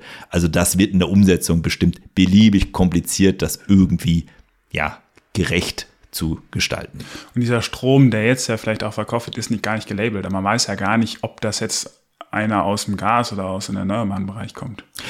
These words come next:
Speaker 1: Ja, es kommt noch hinzu, dass wenn man an der Börse kauft, ist es ja anonymisiert im Prinzip. Das kommt, wird alles wie in einen großen See geschüttet und dann wird eben so der Match gemacht zwischen Angebot und Nachfrage und dann bekommt man was. Aber welcher Strom das genau ist, weiß man natürlich als Käufer nicht.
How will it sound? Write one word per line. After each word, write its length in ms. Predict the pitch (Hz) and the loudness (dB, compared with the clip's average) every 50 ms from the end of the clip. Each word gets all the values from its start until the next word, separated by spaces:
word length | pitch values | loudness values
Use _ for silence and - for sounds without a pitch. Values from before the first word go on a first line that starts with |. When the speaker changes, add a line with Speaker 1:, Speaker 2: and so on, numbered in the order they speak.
| - - - | -12 -8 -2
Speaker 1:
Ja, 220 | - 90 90 98 | 0 2 2 2
es 100 | 98 - | 2 2
kommt 140 | - 104 98 | 4 4 4
noch 100 | 98 85 | 6 6
hinzu, 380 | 92 92 92 - - 110 113 98 | 6 4 4 4 4 6 6 6
dass 180 | 87 82 - | 6 4 2
wenn 140 | 90 87 87 | 2 2 2
man 120 | 85 73 | 2 4
an 100 | - 85 | 4 4
der 80 | 85 78 | 4 4
Börse 380 | 76 82 82 87 98 95 107 113 | 4 4 6 6 6 4 2 -2
kauft, 600 | - - - - 113 123 139 131 - - - - _ | -4 -2 0 2 2 4 2 0 -4 -8 -14 -12 _
ist 140 | 98 95 90 | -4 -4 -4
es 120 | 90 - - | -2 -2 0
ja 100 | - - | 0 2
anonymisiert 800 | 87 95 92 92 95 90 92 92 87 87 92 104 110 98 - | 4 4 6 8 8 8 6 6 4 4 6 6 6 4 2
im 140 | 73 78 78 | -2 -10 -10
Prinzip. 440 | - - - 90 - - 69 - - | -10 -10 -10 -10 -8 -6 -8 -4 -2
Das 160 | 73 71 - | -4 -4 -2
kommt, 160 | - 90 85 | -2 -2 0
wird 120 | 87 - - | 0 0 2
alles 320 | 67 87 90 87 90 85 | 2 2 2 4 4 4
wie 140 | 85 90 95 | 6 6 6
in 140 | 90 85 87 | 6 6 4
einen 180 | 82 85 90 | 4 4 4
großen 360 | 87 - 90 98 92 92 90 82 | 2 2 2 2 2 2 0 0
See 260 | 85 87 101 110 101 | 0 2 2 4 4
geschüttet 640 | 98 98 - - - 107 113 - 123 120 - - | 4 2 2 2 2 2 2 4 4 2 2 2
und 200 | - - 90 90 82 | -2 -6 -4 -2 -2
dann 180 | 85 87 87 | -2 0 0
wird 160 | 85 85 73 | 0 0 0
eben 320 | 76 80 82 85 85 85 80 | 0 0 2 2 2 2 2
so 160 | - 80 80 | 0 0 0
der 120 | 78 78 | 0 0
Match 280 | 80 95 113 113 - - | 0 0 0 0 -2 -2
gemacht 260 | - 92 95 92 - | 0 0 0 0 0
zwischen 160 | - 82 - | -2 -6 -4
Angebot 420 | 67 87 95 90 85 85 87 - - | 0 0 2 2 2 0 -2 -2 -2
und 100 | 76 80 | -2 0
Nachfrage 440 | 87 101 113 - - 92 95 85 80 | 0 0 0 0 0 0 0 0 -2
und 80 | 82 | -6
dann 160 | 82 82 82 | -4 -4 -6
bekommt 300 | 78 - - - 117 - | -6 -4 -2 -2 -2 0
man 180 | - 98 95 90 | 2 2 2 2
was. 180 | 90 90 - - - - - - | 2 0 -2 -6 -14 -18 -20 -12
Aber 260 | - - 82 85 80 82 | -8 -4 -2 -2 0 2
welcher 280 | 90 104 95 95 82 | 2 2 2 2 0
Strom 300 | - - 87 92 95 95 | -2 -2 -2 0 2 4
das 180 | 95 85 - - | 2 2 0 -2
genau 320 | 85 78 78 82 101 117 | -2 0 2 2 4 4
ist, 160 | 123 - - | 2 2 0
weiß 240 | - 78 80 82 - | 0 -2 -2 -2 -2
man 100 | 76 78 | -4 -4
natürlich 280 | 80 82 - 80 76 76 | -4 -4 -4 -6 -4 -4
als 180 | 73 71 - | -6 -6 -6
Käufer 340 | - - 92 110 107 98 85 | -2 0 0 2 2 2 2
nicht. 280 | 90 98 113 110 - | 2 2 0 0 -4